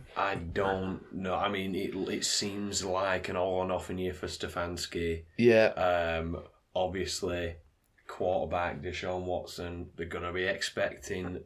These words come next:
Speaker 1: a bit better play this year. You know, no, not really any excuses this year,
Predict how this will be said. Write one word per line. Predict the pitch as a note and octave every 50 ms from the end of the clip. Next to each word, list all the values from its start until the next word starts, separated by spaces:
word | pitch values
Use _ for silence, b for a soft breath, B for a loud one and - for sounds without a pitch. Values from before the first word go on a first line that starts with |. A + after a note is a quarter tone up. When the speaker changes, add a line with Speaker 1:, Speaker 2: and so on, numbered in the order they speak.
| _ - -
Speaker 1:
a | E2+
bit | E2+ F#2 F2 - -
better | F2+ F2+ F2+ E2+
play | - - G2+ F#2+ F#2 F#2
this | F2 F#2 F2 F2 - -
year. | F#2+ F2+ F2+ F2+ F2+ E2+
You | D2+ F2 F2
know, | E2+ F2
no, | E2+ F2 F#2 F#2 F#2 F#2 - -
not | F#2 F2+ F2+ F#2 F#2 F2+ - -
really | F#2 F#2 F#2+ F#2+ F#2+ G2 G2+ G2+ F#2+ F#2
any | F2 F2 F2 E2+
excuses | E2 - - - - F#2 F2 E2 - E2 E2 E2+ E2+
this | F2+ E2+ - - -
year, | D2+ D#2 D#2+ D2+ D#2 D#2